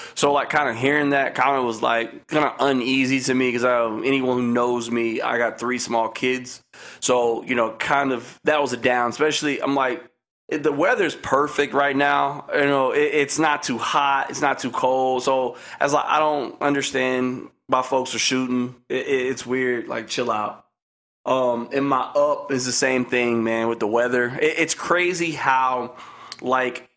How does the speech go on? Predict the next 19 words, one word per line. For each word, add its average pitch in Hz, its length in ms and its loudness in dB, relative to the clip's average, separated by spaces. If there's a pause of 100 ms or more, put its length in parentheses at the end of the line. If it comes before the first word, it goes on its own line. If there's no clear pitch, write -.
(440)
last 139 500 2
year, 143 180 2
like, 127 200 0
for 131 100 -2
the 123 120 0
past 139 520 0
two 139 160 2
years, 123 580 0
it's 120 260 -4
been, 117 420 -4
um, 107 420 -6 (800)
uh, 123 220 -4
it's 131 200 -6
been, 139 120 -6
like, 117 180 -4
crazy 127 440 0
hot 117 380 0
by 120 140 2
May. 113 400 -2